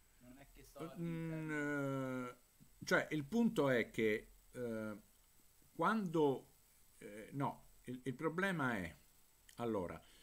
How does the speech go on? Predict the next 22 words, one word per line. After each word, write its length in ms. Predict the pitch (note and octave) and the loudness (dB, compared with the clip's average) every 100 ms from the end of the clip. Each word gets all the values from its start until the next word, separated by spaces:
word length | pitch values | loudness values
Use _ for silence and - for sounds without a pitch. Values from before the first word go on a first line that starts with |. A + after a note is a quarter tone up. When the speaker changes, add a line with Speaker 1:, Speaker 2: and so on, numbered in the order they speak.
| - - - | -20 -20 -2
Speaker 2:
che 100 | D#3 | -2
i, 300 | D3+ F#3 F#3 | -2 -8 -8
il, 640 | C3 C#3 C#3+ C3+ - C3+ | -6 -4 -6 -10 -12 -14
il, 360 | - D3+ C3+ C3 | -6 -4 -2 -4
il, 540 | C3 B2+ C3+ C3+ B2+ - - | -6 -8 -6 -6 -6 -10 -6
i 140 | C#3 | -4
programmi 480 | D#3 E3+ G3 A#3 F3+ | -4 -2 0 2 0
scelti 520 | - - E3 D3 C3+ | 0 0 0 0 -2
dal 260 | B2+ B2 - | 2 0 0
pat 680 | A2 F2+ - - G#2 C3+ | -2 -2 -4 -4 -4 -4
sono 580 | - - D#3 E3+ F#3 D#3+ | -6 0 2 2 2 0
first 340 | - D#3+ C#3+ - | 0 -2 -2 -2
come, 280 | E3 D#3+ | -2 -2
first 260 | C#3 D3+ C#3 - | 0 -2 -2 0
serve, 420 | A#2 F2+ E2 E2+ | 2 2 -2 -8
cioè 400 | - A#2 F#2+ F#2+ | -2 0 0 -4
il 160 | B2+ A2+ | -6 -6
primo 440 | - E3 G3+ D#3 | 0 2 4 2
che 220 | - B2+ | 0 -2
trovano 720 | - B2+ G#2 G2+ A2 D#3+ F#3+ - - - - - - - | 0 2 2 0 -2 -4 -6 -12 -20 -20 -20 -20 -20 -20
è 200 | - C3 | -6 -6
quello 640 | - C3 B2 B2+ C3 C#3 | 0 2 4 4 2 0